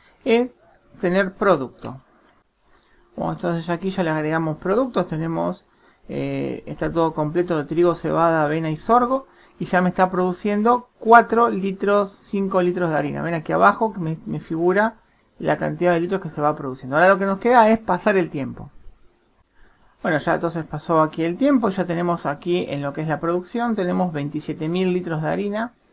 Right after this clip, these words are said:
¿sí? Si vamos a abrir acá, vamos a elegir, eh, vamos aquí, ponemos, eh, la, la, la harina, ¿no? Vamos a ponerle ok. Y acá nos va a decir cuántos pallets.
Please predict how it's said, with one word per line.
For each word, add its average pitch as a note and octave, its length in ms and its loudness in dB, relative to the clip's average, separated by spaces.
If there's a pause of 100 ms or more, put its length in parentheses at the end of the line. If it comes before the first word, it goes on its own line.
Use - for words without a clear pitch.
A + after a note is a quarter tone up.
(280)
¿sí? G#3 220 -6
Si F#3+ 120 -8
vamos E3 280 -2
a D#3 60 -2
abrir D#3+ 180 -2
acá, A#3 400 0 (500)
vamos D3+ 300 -4
a C#3+ 60 -2
elegir, F3+ 540 0 (160)
eh, A#2+ 480 -8 (1900)
vamos D#3+ 300 -6
aquí, A3 400 -4 (120)
ponemos, D3+ 420 -6
eh, C3+ 140 -6
la, C3 180 -6
la, C3 300 -6
la C#3 160 -4
harina, G#3 500 -2
¿no? B3 260 -4 (300)
Vamos - 200 -2
a C#3+ 80 -6
ponerle D#3 280 -2
ok. F#3+ 140 -4 (580)
Y - 60 -4
acá G#3 160 2
nos G#3+ 140 6
va G#3 60 6
a G3+ 40 6
decir G3 240 0
cuántos F3+ 300 0
pallets. C#3 400 -4